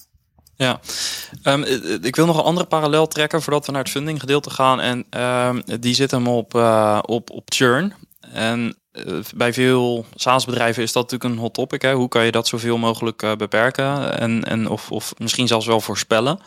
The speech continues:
Eh, wat hebben jullie aan, aan strategieën of, eh, tactics om, om, om, ja, churn te verminderen of, eh, eh, nou ja, inderdaad voorspellen, dat soort zaken? En dan denk ik dat dat met name bij jou, eh, hoort, Maurice.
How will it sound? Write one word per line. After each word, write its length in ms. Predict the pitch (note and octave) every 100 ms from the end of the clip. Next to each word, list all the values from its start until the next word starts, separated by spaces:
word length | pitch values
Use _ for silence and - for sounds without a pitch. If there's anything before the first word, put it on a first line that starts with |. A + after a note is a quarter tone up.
| - - - - - -
Eh, 400 | - B2 C3+ C3+
wat 240 | - C3 D#3+
hebben 200 | D#3 C#3+
jullie 760 | C#3 D#3+ D#3 C#3 C3 B2 -
aan, 420 | - B2 A#2+ B2 -
aan 320 | A#2 A#2+ A2+
strategieën 1080 | - - C3 A2+ C3+ C3 B2+ B2 A#2+ A#2 A#2
of, 220 | G2+ -
eh, 220 | - G2+
tactics 760 | - B2 - - A#2 - - -
om, 220 | A#2 A2+
om, 260 | B2 A#2+ - - -
om, 320 | A#2 A#2 A2
ja, 260 | A#2+ G#2+ F#2+
churn 260 | - A#2+
te 80 | A#2
verminderen 680 | A2+ A2+ A#2+ A#2+ A2 G#2+ G#2
of, 360 | - A2 - -
eh, 360 | G2+ G2+ G2+ G#2 _ _
eh, 120 | - G#2 G2
nou 120 | G2 - -
ja, 300 | A2 G2+ -
inderdaad 400 | A2 G#2 G#2 -
voorspellen, 420 | - A2 G#2 G#2
dat 140 | A2+
soort 120 | A2+
zaken? 300 | - F#2 D#3 - - - - - - - -
En 100 | A2
dan 240 | A2 G#2 G#2+
denk 180 | A#2
ik 100 | B2
dat 120 | A2+ A2
dat 120 | G#2+
met 140 | A2+
name 260 | A#2 A#2 A2
bij 80 | A2
jou, 300 | A#2+ B2 B2
eh, 60 |
hoort, 220 | A#2+ C3+ B2
Maurice. 440 | A#2 C3 D3+